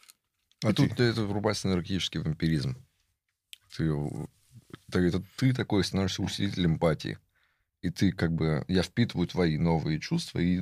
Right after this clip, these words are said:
Speaker 2: Мгм.
Speaker 1: как бы тоже испытываю новые чувства от этого. Да?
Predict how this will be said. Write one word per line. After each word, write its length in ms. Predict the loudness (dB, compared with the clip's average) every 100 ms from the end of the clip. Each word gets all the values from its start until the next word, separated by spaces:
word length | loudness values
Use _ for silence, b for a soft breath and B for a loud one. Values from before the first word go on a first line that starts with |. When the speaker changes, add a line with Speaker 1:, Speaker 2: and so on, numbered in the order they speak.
| -2
Speaker 2:
Мгм. 140 | 0
Speaker 1:
как 120 | 2 4
бы 80 | 4
тоже 200 | 2 2
испытываю 400 | -4 -6 -4 0
новые 240 | 0 0 -2
чувства 320 | -6 -8 -8
от 80 | -8
этого. 240 | -10 -12 -16 _ _ _ _ _ _ _ _ _ _ _ _ _ _ -6
Да? 180 | -2